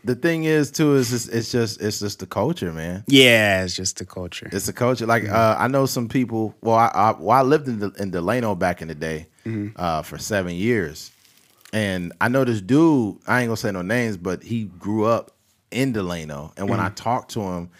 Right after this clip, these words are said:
Speaker 1: he speaks obviously English,
Speaker 2: Mm-hmm.
Speaker 1: but he has a little bit of a Spanish accent,
Speaker 2: Mm-hmm.
Speaker 1: even though he's black.
Speaker 2: Oh, wow. Dang, that's
Speaker 1: Swear.
Speaker 2: crazy.
Speaker 1: Yes.
Speaker 2: Like, still to this day?
Speaker 1: Yes.
Speaker 2: Wow.
Speaker 1: Yeah,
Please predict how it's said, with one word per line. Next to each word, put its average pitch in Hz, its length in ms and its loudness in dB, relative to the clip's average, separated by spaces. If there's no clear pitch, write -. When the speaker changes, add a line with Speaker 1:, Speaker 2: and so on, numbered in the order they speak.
Speaker 1:
he 127 300 0
speaks 127 400 -2
obviously 80 680 -2
English, 76 480 -10
Speaker 2:
Mm-hmm. 117 260 -4
Speaker 1:
but 104 320 0
he 110 200 -6
has 104 320 0
a 85 40 -4
little 92 300 -2
bit 82 240 -6
of 73 160 -8
a - 80 -14
Spanish 90 540 -8
accent, 85 500 -4
Speaker 2:
Mm-hmm. 117 100 -4
Speaker 1:
even 127 240 4
though 104 140 2
he's 90 240 -6
black. 95 640 0
Speaker 2:
Oh, 143 220 8
wow. 117 460 6
Dang, 123 220 2
that's 120 140 0
Speaker 1:
Swear. 127 400 4
Speaker 2:
crazy. - 120 -12
Speaker 1:
Yes. - 540 2
Speaker 2:
Like, 120 140 2
still 143 320 4
to 151 100 -2
this 135 160 2
day? 147 240 2
Speaker 1:
Yes. - 680 2
Speaker 2:
Wow. 113 560 -2
Speaker 1:
Yeah, 123 160 4